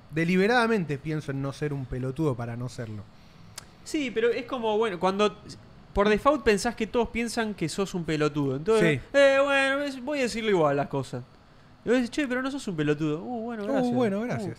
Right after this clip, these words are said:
Speaker 2: "Uh, uh,
Speaker 1: Es,
Speaker 2: qué,
Speaker 1: es eso,
Speaker 2: uh,
Speaker 1: es
Speaker 2: buena onda,
Speaker 1: exactamente
Speaker 2: buena
Speaker 1: como
Speaker 2: onda".
Speaker 1: Claro, yo digo, "Che, todos estos piensan que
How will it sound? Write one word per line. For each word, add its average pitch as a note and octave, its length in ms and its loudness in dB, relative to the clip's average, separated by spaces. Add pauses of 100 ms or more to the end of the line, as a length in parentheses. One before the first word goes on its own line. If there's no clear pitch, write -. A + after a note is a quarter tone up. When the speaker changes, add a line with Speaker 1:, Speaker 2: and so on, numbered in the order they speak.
Speaker 2:
"Uh, A#3 60 -2
uh, - 20 2
Speaker 1:
Es, G3+ 100 2
Speaker 2:
qué, G3 200 0
Speaker 1:
es G#3 100 0
eso, C3+ 300 0
Speaker 2:
uh, A#3+ 80 0
Speaker 1:
es A#3 100 4
Speaker 2:
buena A3+ 200 4
onda, A#3 100 4
Speaker 1:
exactamente A3 320 4
Speaker 2:
buena G3+ 160 4
Speaker 1:
como F3 140 2
Speaker 2:
onda". A#2+ 140 -4 (480)
Speaker 1:
Claro, D#3+ 180 4
yo G3 120 -2
digo, E3 160 4
"Che, C#3+ 300 -6
todos D#3 200 -4
estos C#3 200 -4
piensan C3 280 -4
que B2+ 80 -6